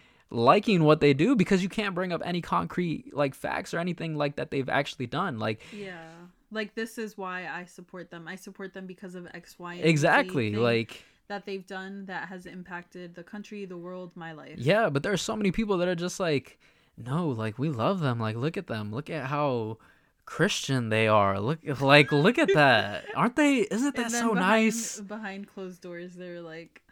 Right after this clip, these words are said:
Speaker 2: "Ha ha, suckers."
Speaker 1: Yeah, right?
Speaker 2: <laughs> Like,
Speaker 1: Like, they're probably <laughs> not.
Speaker 2: like, yeah, let's be real. They're probably
Speaker 1: Yeah.
Speaker 2: not.
Speaker 1: She was like, "Oh, she speaks so many languages, too."
Speaker 2: That's,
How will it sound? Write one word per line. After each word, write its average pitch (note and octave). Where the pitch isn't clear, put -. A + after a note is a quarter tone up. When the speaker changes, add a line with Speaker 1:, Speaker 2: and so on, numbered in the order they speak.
Speaker 2:
"Ha -
ha, -
suckers." E3+
Speaker 1:
Yeah, C#3+
right? D#3
Speaker 2:
<laughs> G#3+
Like, D#4+
Speaker 1:
Like, C3+
they're -
probably -
<laughs> -
not. E3+
Speaker 2:
like, G#3+
yeah, B3
let's B3+
be A#3
real. F3
They're F3
probably F#3+
Speaker 1:
Yeah. -
Speaker 2:
not. -
Speaker 1:
She G#3+
was A3
like, G3
"Oh, G3
she F3
speaks F#3+
so F#3+
many F3+
languages, D#3+
too." E3+
Speaker 2:
That's, G3